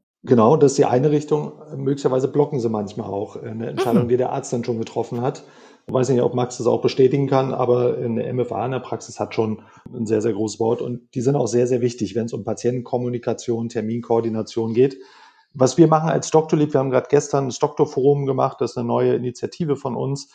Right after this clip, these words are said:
Speaker 1: in der wir, ja, relevante Player einladen aus, äh, lokaler Politik, aus dem Gesundheitswesen und natürlich Vertreter von uns, dass wir da Gesprächsrunden anbieten, dass wir unsere Lösungen präsentieren. Wir machen viel Webinare, machen viel Mailings, Aufklärung, E-Books, die wir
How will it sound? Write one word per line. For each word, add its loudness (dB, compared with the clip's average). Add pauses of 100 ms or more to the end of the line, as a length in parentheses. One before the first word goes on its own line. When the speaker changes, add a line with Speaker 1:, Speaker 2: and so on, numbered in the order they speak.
(160)
Speaker 1:
in -2
der 6
wir, 4
ja, -4 (160)
relevante 2
Player -4
einladen 0
aus, -6
äh, -2
lokaler -2
Politik, -10
aus -6
dem -8
Gesundheitswesen 0 (240)
und -6
natürlich -4
Vertreter -2
von -8
uns, -2
dass -4
wir -2
da 2
Gesprächsrunden 0
anbieten, -8
dass -8
wir -2
unsere -8
Lösungen 4
präsentieren. 2
Wir -2
machen 0
viel -2
Webinare, 2 (400)
machen -2
viel -4
Mailings, 0
Aufklärung, -4
E-Books, -6
die -4
wir -4